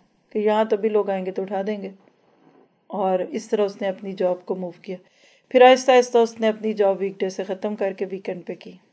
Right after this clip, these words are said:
कि चलो weekend पे जाऊंगी। कुछ अरसा गुजरा तो एक हालात ऐसे बन गए कि weekend की class की बहुत ज़्यादा हमारे पास फरमाइश आई कि बच्चियां young तो उनको भी class करनी है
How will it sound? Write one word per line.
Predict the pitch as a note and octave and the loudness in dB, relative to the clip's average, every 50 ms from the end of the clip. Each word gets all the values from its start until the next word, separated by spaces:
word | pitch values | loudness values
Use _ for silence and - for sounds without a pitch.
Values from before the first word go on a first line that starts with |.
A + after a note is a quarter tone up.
| _ _ _ _ _ _ _ _ _ _ _ _ _ _ | _ _ _ _ _ _ _ _ _ _ _ _ _ _
कि | - G3+ | -10 -8
चलो | G3 - G3+ G3+ | -4 -4 -2 -2
weekend | F#3+ G#3+ G#3 - A3+ A3 A3 A3 | -2 -4 -2 -2 -2 -2 0 0
पे | A3 G#3 | -2 -2
जाऊंगी। | G#3 F#3+ F#3+ F#3 F3+ F3+ F#3 F#3 _ _ _ _ _ _ _ _ _ _ _ _ _ _ _ _ _ _ _ - | -2 -4 -6 -8 -8 -12 -14 -14 _ _ _ _ _ _ _ _ _ _ _ _ _ _ _ _ _ _ _ -4
कुछ | B3 B3 B3+ C#4+ | -4 -2 0 -2
अरसा | C4+ A3+ - C#4+ | -2 0 0 0
गुजरा | C#4 A#3 A#3 G3 A3 A#3 B3 B3 | 2 2 2 2 4 4 4 4
तो | B3 - A#3 A3+ G#3+ G#3+ G#3 G3+ G3 - - - _ - | 4 4 6 6 6 6 4 2 0 -4 -8 -14 _ -6
एक | A#3 G3+ G3+ - - F#3+ | -6 -6 -6 -8 -10 -6
हालात | G3+ G3+ G3 F#3+ G3+ G3+ A3 | -4 0 0 2 2 2 0
ऐसे | G#3+ G#3+ - A#3 G#3+ | 0 2 2 2 2
बन | G#3 G3+ G3 G3 | 4 2 0 -2
गए | F#3 G3 G3 G3 | -2 -4 -4 -4
कि | G3 G#3+ | -4 -6
weekend | F3+ G3 G3+ G3+ - A3 A3 A3 | -6 -6 -4 -2 0 0 0 -2
की | A3 A3 A3 | -4 -6 -4
class | A3+ G#3 F#3+ F#3 F#3 F#3 - | -2 -2 0 -2 -2 -4 -6
की | - G#3 F#3+ | -10 -10 -6
बहुत | F3+ G#3+ A3+ A3+ A3 | -2 0 0 0 0
ज़्यादा | A3 G3+ F#3+ F#3 F#3+ G3+ | 0 -2 -2 0 0 -2
हमारे | G3+ G3+ F#3+ F#3 F#3 F3+ | -4 -4 -6 -6 -6 -6
पास | F#3+ F#3+ F#3+ | -8 -8 -8
फरमाइश | - F#3+ F#3 F#3 F#3+ G3+ A3+ A3 - | -8 -8 -6 -6 -4 -4 -4 -4 -4
आई | C4 B3 A3+ A3 - _ _ _ - - - _ _ - | -4 -4 -6 -8 -12 _ _ _ -20 -20 -20 _ _ -8
कि | G#3+ G3 F#3 | -8 -6 -6
बच्चियां | F#3 F#3 F#3+ F#3+ - - G3+ G3+ G3+ | -6 -8 -10 -10 -12 -10 -8 -8 -6
young | F#3+ G3 F#3+ F#3 F#3 | -4 -4 -6 -6 -8
तो | F3+ - F#3+ | -10 -10 -10
उनको | F#3 F3 - F#3 | -10 -8 -8 -8
भी | F3 F#3 | -8 -10
class | F#3+ - F#3 F3+ F3+ F3+ | -8 -8 -8 -8 -8 -8
करनी | - - F#3 F#3 F#3+ F3+ F3 | -10 -12 -12 -12 -12 -14 -14
है | F3+ F3+ | -16 -18